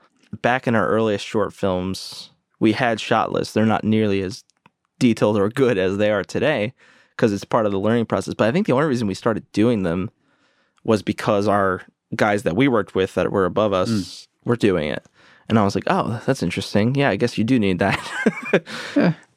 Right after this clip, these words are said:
Speaker 2: When we did our, our latest Star Wars movie, Havoc, there's a script, there's an outline, there's, like, what we had to do for the day, there's a certain, uh, the whole, like, flow of the movie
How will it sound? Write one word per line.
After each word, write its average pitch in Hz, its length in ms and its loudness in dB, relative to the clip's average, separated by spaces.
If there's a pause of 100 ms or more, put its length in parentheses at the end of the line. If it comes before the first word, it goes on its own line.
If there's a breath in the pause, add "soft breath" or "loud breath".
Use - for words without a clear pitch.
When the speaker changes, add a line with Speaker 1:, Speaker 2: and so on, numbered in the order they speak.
(200)
Speaker 2:
When 131 280 6
we 139 100 4
did 120 200 0
our, 107 340 0
our 101 180 0
latest 107 500 -2
Star 151 300 -2
Wars 95 160 0
movie, 92 340 2
Havoc, 113 760 -4 (340)
there's 180 280 2
a 170 60 0
script, - 500 -2
there's 101 140 0
an 98 140 -2
outline, 117 640 0
there's, 104 180 -2
like, 98 220 0
what 110 120 0
we 113 100 -2
had 107 160 0
to 101 60 -2
do 107 140 0
for - 140 -4
the 95 100 0
day, 110 360 2
there's 101 160 2
a 92 60 -4
certain, 101 440 -2 (480 loud breath)
uh, 92 320 0
the 101 100 0
whole, 123 380 0
like, 104 200 0 (220)
flow 113 540 0
of 95 140 -2
the 101 60 4
movie 104 760 2